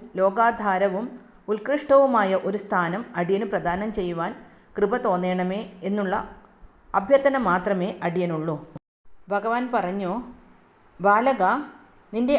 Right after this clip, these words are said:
ആഗ്രഹം സഫലമാകുമാറാകട്ടെ എന്നു ഞാൻ അനുഗ്രഹിക്കുന്നു. ഗ്രഹങ്ങളുടെയും നക്ഷത്രങ്ങളുടെയും സപ്തർഷികളുടെയും വിമാനസഞ്ചാരികളായ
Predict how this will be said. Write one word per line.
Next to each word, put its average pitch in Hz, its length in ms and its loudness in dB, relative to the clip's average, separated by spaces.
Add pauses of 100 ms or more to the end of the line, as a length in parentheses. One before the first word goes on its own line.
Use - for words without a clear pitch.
ആഗ്രഹം 226 440 2
സഫലമാകുമാറാകട്ടെ 208 1300 0 (100)
എന്നു 185 180 -4
ഞാൻ 185 200 -2 (200)
അനുഗ്രഹിക്കുന്നു. 175 640 -4 (800)
ഗ്രഹങ്ങളുടെയും 262 800 2 (440)
നക്ഷത്രങ്ങളുടെയും 247 840 2 (120)
സപ്തർഷികളുടെയും 240 1080 0 (720)
വിമാനസഞ്ചാരികളായ 254 1200 2